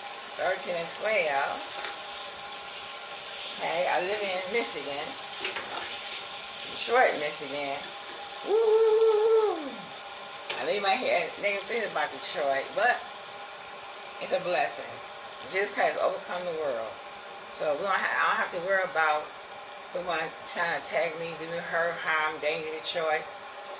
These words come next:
The blood of Jesus is all around me. You have the devil everywhere, in all season states, even bad season states, but we still need the blood of Jesus to be around us for protection.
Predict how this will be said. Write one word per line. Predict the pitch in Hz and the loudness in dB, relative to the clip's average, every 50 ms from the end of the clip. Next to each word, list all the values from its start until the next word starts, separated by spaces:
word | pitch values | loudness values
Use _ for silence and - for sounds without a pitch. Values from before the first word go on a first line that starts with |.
| - - | -10 -10
The | - 135 139 | -8 -4 0
blood | 160 175 180 196 214 208 | 4 6 6 6 6 4
of | 208 | 2
Jesus | 214 202 180 175 175 | -2 -2 -2 -2 -2
is | 190 165 | 0 2
all | 165 165 180 180 165 160 | 4 4 4 4 2 2
around | 175 170 165 165 170 165 160 | 2 2 2 2 0 -2 -4
me. | 160 160 160 160 185 - - - - - - - - - - - - - - - - - - - 190 | -4 -4 -4 -4 -6 -8 -10 -12 -12 -12 -12 -12 -12 -12 -12 -12 -12 -12 -12 -12 -12 -12 -10 -8 -6
You | 226 247 196 | 2 6 8
have | 170 170 160 147 | 8 8 6 4
the | 147 143 127 147 | 0 -6 -2 0
devil | 165 185 180 151 151 | 0 2 2 2 2
everywhere, | 180 202 185 160 135 143 143 139 139 139 160 | 2 2 2 0 -2 -2 -2 0 0 -2 -2
in | - - - - - - | -4 -8 -12 -10 -4 0
all | - 170 185 185 196 | 0 2 2 0 -2
season | - - 185 180 185 185 175 175 | -2 -4 -2 -2 -2 -2 -4 -6
states, | 180 - - - 160 156 165 170 185 - - - - - - - - - - - - - - - - - - - - - - - - 165 | -6 -6 -2 0 0 2 2 0 -4 -8 -8 -8 -8 -8 -10 -12 -12 -12 -14 -14 -14 -14 -14 -14 -14 -14 -14 -12 -12 -12 -12 -12 -10 -6
even | 165 170 147 135 | -4 -4 -4 0
bad | 135 180 180 180 180 | 2 4 4 4 2
season | - - 185 175 170 170 165 165 | 0 -2 -6 -4 -4 -4 -6 -6
states, | - - - 170 175 175 - 151 | -4 0 0 0 0 0 -2 -2
but | 151 151 | -4 -2
we | 147 - - | -4 -6 -6
still | - - 147 175 185 180 156 165 | -6 -6 -4 0 0 0 0 0
need | 170 175 170 | -4 -4 -4
the | 143 131 - | -6 -6 -4
blood | 151 165 170 175 170 | -2 0 0 0 -2
of | 165 165 | -4 -6
Jesus | 165 160 - | -10 -8 -8
to | 139 | -6
be | 143 156 | -4 -2
around | 160 156 156 165 160 156 160 - - - | -2 -2 0 0 0 0 0 0 0 0
us | 160 156 - | 0 -2 -4
for | 165 151 | -6 -8
protection. | 143 139 - - 170 131 110 - - - - - | -8 -8 -8 -4 -4 -4 -4 -4 -6 -10 -10 -10